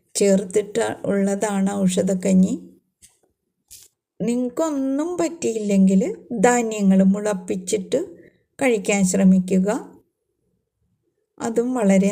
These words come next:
നല്ലതാണ്. നേരത്തെ ഞാനൊരു വീഡിയോ ഇട്ടിരുന്നില്ലേ, ധാന്യങ്ങൾ മുളപ്പിച്ചിട്ട് രണ്ടില വരു-, വരുമ്പോൾ മൈക്രോഗ്രീൻ, ഞാൻ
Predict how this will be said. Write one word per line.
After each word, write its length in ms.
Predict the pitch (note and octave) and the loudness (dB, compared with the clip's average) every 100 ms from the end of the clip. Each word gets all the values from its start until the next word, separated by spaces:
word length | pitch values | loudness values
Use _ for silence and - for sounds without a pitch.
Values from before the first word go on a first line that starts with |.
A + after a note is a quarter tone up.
| G#3 | 0
നല്ലതാണ്. 640 | G3+ F#3+ F#3+ F#3+ F#3+ F#3 - - - - _ A#3+ | 2 4 4 4 4 2 2 -6 -18 -20 _ -2
നേരത്തെ 360 | A#3 A3+ A#3+ A3+ A3 | 0 0 0 0 -2
ഞാനൊരു 300 | G#3+ G#3+ A3 | -4 -2 0
വീഡിയോ 360 | A3 G3+ G3 G#3+ G#3 | 0 -2 0 0 -2
ഇട്ടിരുന്നില്ലേ, 680 | F#3+ F#3+ F#3+ F#3 F3+ F3+ F#3 F#3 - - _ _ _ _ _ _ _ _ _ _ - | -4 -2 4 6 6 6 4 2 -4 -16 _ _ _ _ _ _ _ _ _ _ -4
ധാന്യങ്ങൾ 640 | F#3+ G#3 G3+ G3+ G3+ G3+ A#3 A#3+ | -2 0 -2 -4 -4 -4 -4 -2
മുളപ്പിച്ചിട്ട് 720 | G#3 F#3+ - G3+ F3+ G3+ C#4+ D4+ A#3 | -2 -2 -2 -4 -2 -4 -4 -2 -2
രണ്ടില 500 | G#3 G#3+ A3+ A#3 G#3+ | -2 -2 -2 0 0
വരു-, 220 | G#3 G3 - - - - - - | 0 -2 -8 -20 -20 -20 -10 -4
വരുമ്പോൾ 560 | A#3 A#3+ A#3+ A#3 B3 E4+ - - - - - - | -2 0 -2 0 0 -2 -8 -16 -20 -20 -12 -2
മൈക്രോഗ്രീൻ, 760 | B3 B3 C4 C#4 B3+ B3 G3+ F#3 F#3 - - - - | 0 0 0 0 0 0 4 4 2 -4 -18 -20 -10
ഞാൻ 120 | B3 | -4